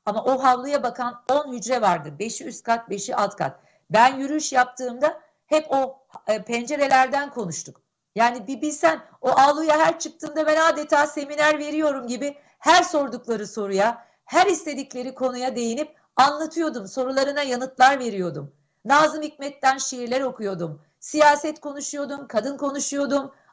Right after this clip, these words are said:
anneliği konuşuyordum. Her şeyi ne istiyorlarsa. Ve bana o hücrelerinden minicik o demir parmaklıkların arasından şey diyorlardı. "Bugün hangimiz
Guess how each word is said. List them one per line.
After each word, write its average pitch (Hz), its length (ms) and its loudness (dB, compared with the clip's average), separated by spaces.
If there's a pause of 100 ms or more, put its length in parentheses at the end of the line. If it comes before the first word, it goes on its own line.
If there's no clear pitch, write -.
anneliği 285 520 2
konuşuyordum. 277 760 -8 (240)
Her 381 240 2
şeyi 254 300 -2
ne 349 120 -2
istiyorlarsa. 175 800 -2 (360)
Ve 254 140 2
bana 311 420 4 (400)
o 277 200 0
hücrelerinden 294 840 -4 (440)
minicik 285 480 -4
o 240 160 2
demir 262 260 -4
parmaklıkların 254 800 0
arasından 247 640 -4 (160)
şey 285 280 -4
diyorlardı. 202 480 0
"Bugün 302 260 0
hangimiz 294 580 0